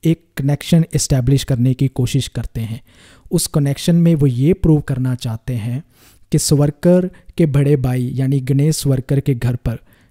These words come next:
जो बम मैनुअल मिले थे, जो वायलेंट ऐसे मिले थे, उनका कनेक्शन किसी ना किसी तरह से स्वर्कर के साथ है, और कुछ ऐसे पोएम्स और लिटरेचर मिला है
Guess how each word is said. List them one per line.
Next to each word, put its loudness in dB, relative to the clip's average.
जो 4
बम 0
मैनुअल 4
मिले 2
थे, -6
जो 2
वायलेंट 2
ऐसे 2
मिले 0
थे, -6
उनका 0
कनेक्शन -2
किसी 0
ना 4
किसी -2
तरह -2
से -2
स्वर्कर -2
के -4
साथ -6
है, -4
और -4
कुछ -4
ऐसे 0
पोएम्स -2
और 2
लिटरेचर 0
मिला 0
है -6